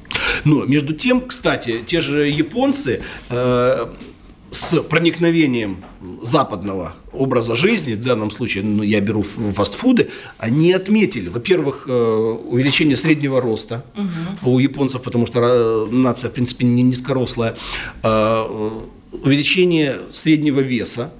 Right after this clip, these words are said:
Speaker 2: Мгм.
Speaker 1: гражданина, и, э, они, скажем так, с обеспокоенностью смотрят на то, что этот вот, э, мода, что это мода на те же гамбургеры, на фастфуды и прочие напитки,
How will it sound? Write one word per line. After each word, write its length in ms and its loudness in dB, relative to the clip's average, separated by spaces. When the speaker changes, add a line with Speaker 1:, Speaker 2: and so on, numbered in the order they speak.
Speaker 2:
Мгм. 240 -6
Speaker 1:
гражданина, 680 2
и, 680 2
э, 420 0
они, 600 4
скажем 320 -2
так, 120 -2
с 80 -2
обеспокоенностью 1080 -2
смотрят 440 -4
на 80 -4
то, 160 2
что 280 -2
этот 240 -8
вот, 120 -4
э, 440 0
мода, 600 4
что 160 -10
это 120 -4
мода 360 0
на 380 -2
те 80 -2
же 120 -2
гамбургеры, 800 0
на 380 -2
фастфуды 760 0
и 40 0
прочие 480 -2
напитки, 600 -2